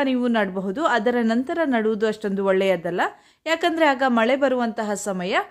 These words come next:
ನಾವು ಗಿಡವನ್ನ ನಟ್ಟ ಕೂಡಲೇ ಮಳೆ ಬಂದರೆ ನಾವು ನಟ್ಟಂತಹ ಗಿಡಗಳು ಹಾಳಾಗ್ತದೆ, ಅಂದ್ರೆ ಬೇರು ಕೊಳೆತು ಹೋಗ್ತದೆ. ಹಾಗಾಗಿ ನಾವು ಈಗ ನಟ್ಟರೆ ಒಳ್ಳೆಯದು. ಇಲ್ಲದಿದ್ದಲ್ಲಿ ಮಳೆಗಾಲದಲ್ಲಿ ನಟ್ಟರೂ ಪರವಾಗಿಲ್ಲ,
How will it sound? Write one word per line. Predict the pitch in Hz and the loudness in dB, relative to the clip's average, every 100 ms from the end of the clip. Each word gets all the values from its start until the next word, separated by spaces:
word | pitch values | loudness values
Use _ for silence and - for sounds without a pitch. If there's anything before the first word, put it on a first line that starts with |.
| - _ _ | -12 _ _
ನಾವು | 262 302 370 | 2 2 2
ಗಿಡವನ್ನ | 277 269 302 330 320 | -2 0 0 0 -2
ನಟ್ಟ | 262 254 339 | -2 -2 -6
ಕೂಡಲೇ | 330 311 285 277 | -6 -2 0 2
ಮಳೆ | 254 220 233 | 2 0 0
ಬಂದರೆ | 220 214 208 339 466 | 0 -2 -2 -4 -2
ನಾವು | 269 247 240 | 0 2 2
ನಟ್ಟಂತಹ | 233 233 240 220 214 214 | 2 0 -2 -4 -2 -2
ಗಿಡಗಳು | 190 208 208 208 208 | -2 -2 0 0 0
ಹಾಳಾಗ್ತದೆ, | 190 175 202 208 208 175 202 | 2 2 2 0 -2 -8 -4
ಅಂದ್ರೆ | 466 247 226 302 427 | -2 -2 0 -2 -4
ಬೇರು | 269 185 233 262 | 0 2 4 2
ಕೊಳೆತು | 277 226 208 214 | -2 -2 -2 -4
ಹೋಗ್ತದೆ. | 240 190 - 170 185 427 - _ _ - | -4 -4 -6 -8 -6 -6 -10 _ _ -2
ಹಾಗಾಗಿ | 277 311 330 302 | 0 4 2 0
ನಾವು | 403 320 254 311 320 _ - | -4 -2 -2 -6 -12 _ -8
ಈಗ | 285 330 | -4 -2
ನಟ್ಟರೆ | 359 269 233 226 | -2 -2 -2 -2
ಒಳ್ಳೆಯದು. | 214 196 180 175 180 415 - _ _ | 2 2 2 0 -2 -8 -10 _ _
ಇಲ್ಲದಿದ್ದಲ್ಲಿ | 320 339 370 349 339 330 330 | -2 0 2 0 2 0 2
ಮಳೆಗಾಲದಲ್ಲಿ | 254 247 277 302 294 285 277 269 277 | 0 0 2 2 2 2 0 0 0
ನಟ್ಟರೂ | 233 202 277 339 330 | 0 0 -2 -2 -2
ಪರವಾಗಿಲ್ಲ, | 247 233 240 220 190 | 0 2 2 0 -2